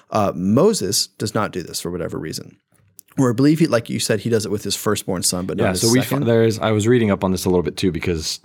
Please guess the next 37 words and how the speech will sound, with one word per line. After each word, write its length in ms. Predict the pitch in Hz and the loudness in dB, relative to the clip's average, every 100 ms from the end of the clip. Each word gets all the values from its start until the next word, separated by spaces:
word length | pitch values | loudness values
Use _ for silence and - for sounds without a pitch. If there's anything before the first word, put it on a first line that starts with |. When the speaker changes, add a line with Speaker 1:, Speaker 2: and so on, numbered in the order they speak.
| - | -12
Speaker 2:
um, 540 | 87 82 82 80 - - _ _ _ _ _ - | -8 -8 -8 -10 -14 -20 _ _ _ _ _ -4
right 180 | 107 98 | 0 0
actually 200 | 90 85 | 0 -2
before 220 | 82 90 | -2 -2
we, 180 | 80 76 | -2 -4
we 100 | 80 | -6
started 200 | 78 78 | -4 -4
recording, 320 | 73 92 76 78 | -2 -2 -2 -4
but 140 | 85 - - - - | -6 -6 -20 -14 -4
it, 160 | 101 | -2
there 180 | 107 107 | 2 2
is 180 | 135 135 | 2 2
some 140 | 117 | 0
evidence, 360 | 87 95 95 95 | 0 0 0 0
and 80 | 95 | 0
I 40 | |
don't 80 | 110 | 0
remember 220 | 101 92 | 0 0
exactly 320 | 87 87 85 | 0 -2 -2
where 200 | 82 85 | 0 0
it 40 | 82 | 0
is. 80 | 76 | -4
I 60 | |
can 100 | 80 | -6
open 160 | 85 82 | -6 -6
my 80 | 76 | -6
phone 200 | 78 76 | -6 -6
and 100 | 73 | -6
look, 260 | 73 - - | -8 -10 -10
but, 180 | 71 - - - - - | -10 -10 -20 -20 -18 -4
um, 480 | 87 80 73 73 - | 0 0 -2 -8 -6
that 320 | 78 85 78 | -2 0 0
Moses 500 | 92 101 95 82 82 | 0 2 0 -2 -4
did 380 | 73 101 117 98 | -2 2 2 2
circumcise 560 | - 87 85 85 82 80 | 0 0 -2 -2 -2 -2
his 180 | 80 | -4
firstborn, 720 | - - 170 - 80 73 - | -4 -4 -4 -4 -4 -6 -8